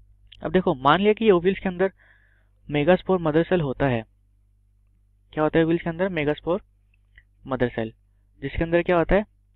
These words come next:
meiosis। लेकिन ये usually क्या होता है? most cases में एक ही होता है। तो इसमें हम क्या कर सकते हैं कि स्टेजेस तो देख सकते हैं, लेकिन अगर हमें कंपैरिजन करना हो अलग-अलग स्टेजेस का, तो वो नहीं यहाँ पे हो सकता है, ठीक है। लेकिन अब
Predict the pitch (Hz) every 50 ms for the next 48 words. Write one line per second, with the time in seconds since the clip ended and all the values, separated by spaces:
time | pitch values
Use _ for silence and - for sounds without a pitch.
0 | _ _ _ _ - 143 139 131 127 - - 117 110 - - - _ _ _ _
1 | _ _ _ _ _ _ _ _ _ _ _ _ _ _ _ _ _ - 160 160
2 | - 202 208 220 196 185 170 - 190 196 180 208 196 165 151 - 143 147 160 165
3 | 165 160 - - 156 - 160 - 185 190 - 151 147 - - 180 156 139 120 -
4 | 113 110 - - _ - _ _ _ _ _ _ - - 220 202 - 220 220 208
5 | 208 220 214 - 202 185 - 180 - - 180 185 180 226 226 196 - _ _ _
6 | _ - - - 139 135 170 175 - 196 185 165 190 - - - - - 185 135
7 | 120 - _ _ _ _ _ _ _ - 156 156 - 185 190 180 196 196 196 202
8 | 208 - 190 175 165 160 160 156 180 190 180 175 170 165 160 165 180 170 160 160
9 | 160 160 165 - 165 147 143 151 - - 165 165 185 170 165 170 180 175 175 165
10 | 151 147 - 151 139 120 - 117 - - 117 113 - _ - - - - - _
11 | _ - 143 - 196 190 180 - _ _ _ _ _ _ - 156 - 233 226 214
12 | - - - -